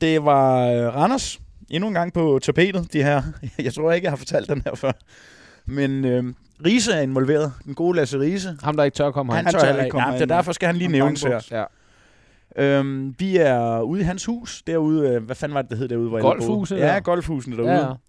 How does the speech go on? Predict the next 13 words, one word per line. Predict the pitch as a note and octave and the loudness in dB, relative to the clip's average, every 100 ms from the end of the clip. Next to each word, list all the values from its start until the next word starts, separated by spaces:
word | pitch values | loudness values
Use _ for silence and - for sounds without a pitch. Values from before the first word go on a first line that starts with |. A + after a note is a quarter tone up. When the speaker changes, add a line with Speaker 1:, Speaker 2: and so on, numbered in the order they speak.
| - | 0
Speaker 1:
Og, | C3+ B2+ B2 B2 | 2 2 0 0
øh, | A#2 A#2 B2+ | 0 0 -4
en | C3 | -6
gammel | C#3 E3 D#3+ | -6 -4 0
ven | F#3+ A#3 - - | 0 0 -8 -6
af | C#3 | -6
programmet | C3+ C3+ C#3+ C#3+ | -4 -4 -2 -2
er | B2 | -2
der | |
faktisk | B2+ A#2+ B2+ A#2+ | -2 -4 -6 -4
også. | A#2+ C3 - | -2 -2 -4
Niller. | B2+ C3+ E3+ D3 - _ _ _ _ _ - | -4 0 2 0 -4 _ _ _ _ _ -2
Speaker 3:
Ja. | E3+ | 0